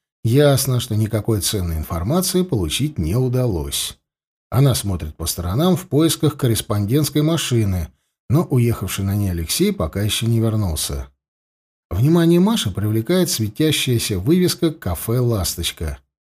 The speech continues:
Она идет в том направлении.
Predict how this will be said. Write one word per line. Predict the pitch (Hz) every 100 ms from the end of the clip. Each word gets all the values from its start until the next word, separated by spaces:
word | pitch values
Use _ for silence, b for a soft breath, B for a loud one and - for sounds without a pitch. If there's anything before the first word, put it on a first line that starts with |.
| _ _ _ _ _ -
Она | 95 214 170
идет | 101 175
в | -
том | 107 143
направлении. | 156 147 156 131 98 80 78 71